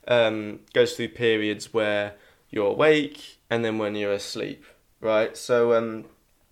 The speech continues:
to, to be really technical, it reduces the amount of melatonin, <laughs> wh-, which is a hormone released from your pineal gland, um, and the melatonin is like your sleep hormone. It induces sleep.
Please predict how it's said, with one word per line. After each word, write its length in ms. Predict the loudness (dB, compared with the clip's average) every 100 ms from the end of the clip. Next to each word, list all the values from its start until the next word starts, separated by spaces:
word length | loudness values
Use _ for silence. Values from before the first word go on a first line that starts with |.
| _ -20 -20 _ _ _ _ _ -2
to, 140 | 0
to 180 | 0 0
be 120 | 2
really 200 | 4 4
technical, 480 | 4 0 0 -2 2
it 120 | 0
reduces 480 | -2 0 0 0 -4
the 80 | -4
amount 240 | -2 -2
of 80 | -2
melatonin, 880 | 2 2 2 2 2 2 -2 -4 -4 -10 -20
<laughs> 200 | -20 _ -4
wh-, 300 | -2 0 2
which 280 | 2 2
is 300 | -2 0 -2 -6
a 60 |
hormone 460 | -2 0 2 0 2
released 280 | 0 0 -4
from 180 | -6
your 260 | -2 -2 -4
pineal 640 | -4 0 0 2 2 2
gland, 520 | 0 0 0 -2 -6 -12 -20 -20 -10 0
um, 640 | 2 2 0 -4 -8 -12 _ _ -20 _ 0
and 280 | 0 0 -4 -10
the 260 | -2 0 2
melatonin 640 | 6 4 6 4 4 2
is 140 | 0 0
like 120 | 0
your 80 | -2
sleep 300 | -2 -2 -2
hormone. 420 | -8 -6 -8 -8
It 100 | -6
induces 580 | -6 -2 -2 -2 -6 -8
sleep. 420 | -4 -4 -4